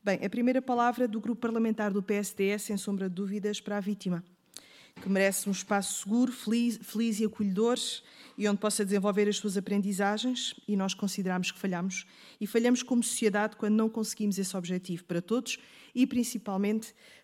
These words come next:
para os mais indefesos. Desde o primeiro momento que tomamos conhecimento deste caso, ficámos obviamente chocados, e imagino todos nós aqui presentes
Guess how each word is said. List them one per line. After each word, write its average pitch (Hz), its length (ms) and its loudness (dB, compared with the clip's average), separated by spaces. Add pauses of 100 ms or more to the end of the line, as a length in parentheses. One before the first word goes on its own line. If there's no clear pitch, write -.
(100)
para 220 340 4
os 202 100 -6
mais 190 240 -2
indefesos. - 540 -8 (720)
Desde 240 260 2
o 240 40 2
primeiro 220 320 4
momento 185 300 2
que - 60 -18
tomamos 190 300 0
conhecimento 185 520 0
deste 175 180 -6
caso, 190 320 -2
ficámos 185 360 -2
obviamente 185 440 0
chocados, - 400 -6
e 208 80 0
imagino 226 360 2
todos 220 300 -6
nós 202 220 -2
aqui 190 180 -6
presentes 185 520 -4